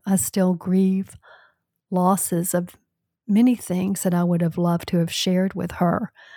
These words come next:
which is one reason I think I enjoy sharing your lives so intimately,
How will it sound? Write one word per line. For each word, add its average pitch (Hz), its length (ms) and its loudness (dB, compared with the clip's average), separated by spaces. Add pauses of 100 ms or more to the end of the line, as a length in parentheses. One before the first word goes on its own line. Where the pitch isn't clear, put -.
(500)
which 180 180 4
is 175 160 -2
one 180 220 2
reason 175 340 0
I 170 80 0
think 175 300 -2
I 175 140 2
enjoy 175 680 0 (720)
sharing 180 540 0
your 208 180 4
lives 185 460 -2
so 180 220 0
intimately, 185 760 0